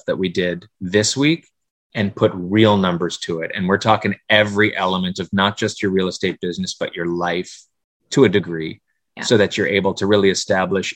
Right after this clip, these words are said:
Speaker 1: is this plan that I laid out for myself in money
Speaker 2: Yeah.
Speaker 1: actually making sense? Or did I just put together a plan that is gonna leave me short for the rent nine out of the twelve months of the year? So
Speaker 2: All
Speaker 1: that,
Speaker 2: right.
Speaker 1: that is it for this week.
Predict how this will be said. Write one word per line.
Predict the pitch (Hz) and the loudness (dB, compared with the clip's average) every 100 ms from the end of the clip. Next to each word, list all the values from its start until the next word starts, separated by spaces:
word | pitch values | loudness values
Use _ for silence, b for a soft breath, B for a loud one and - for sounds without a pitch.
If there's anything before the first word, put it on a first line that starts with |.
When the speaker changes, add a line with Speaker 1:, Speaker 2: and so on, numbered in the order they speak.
| - | 2
Speaker 1:
is | 135 127 | 2 4
this | 139 - | 2 2
plan | - 113 104 | 2 2 4
that | 95 | 2
I | 90 | 0
laid | 92 95 | 2 2
out | 95 - | 0 -2
for | 101 | -4
myself | 92 - 92 90 90 - | -2 -2 0 0 -2 -6
in | 95 87 | -6 -2
money | 90 101 90 85 92 _ _ _ _ _ | 2 2 2 -6 -18 _ _ _ _ _
Speaker 2:
Yeah. | 123 - - - 101 | -6 -4 -6 -4 0
Speaker 1:
actually | 107 - 117 104 | 2 2 2 4
making | 95 92 98 92 | 4 2 -2 -2
sense? | - 101 87 87 | 2 2 2 -2
Or | - 90 | -2 0
did | 92 | 2
I | 90 | 2
just | 104 - | 0 -4
put | 95 | -4
together | - 90 87 | 0 2 2
a | 85 - | 0 -2
plan | 98 87 85 87 | -2 -2 -2 -4
that | 87 87 | -4 -6
is | 90 87 | -6 -6
gonna | 87 | -4
leave | 85 87 82 | -2 -2 -2
me | 90 85 | -4 -4
short | 82 - - 92 87 - - | -6 -4 0 0 0 -4 -4
for | 98 | -2
the | 82 | 0
rent | 85 90 85 _ _ _ _ _ - | 0 0 -2 _ _ _ _ _ -2
nine | 98 87 90 87 | 0 2 2 0
out | 85 | -2
of | |
the | 85 | -6
twelve | - 90 82 | -2 -2 0
months | 85 - | -6 -8
of | 64 | -8
the | 69 | -6
year? | 53 - _ _ | -6 -8 _ _
So | - | -4
Speaker 2:
All | 104 | -2
Speaker 1:
that, | 123 | -2
Speaker 2:
right. | 120 117 113 | -2 -6 -4
Speaker 1:
that | 117 135 | -4 -2
is | 135 | -2
it | 131 | -4
for | - 127 | -2 -2
this | 127 131 | -4 -6
week. | 135 143 | -8 -8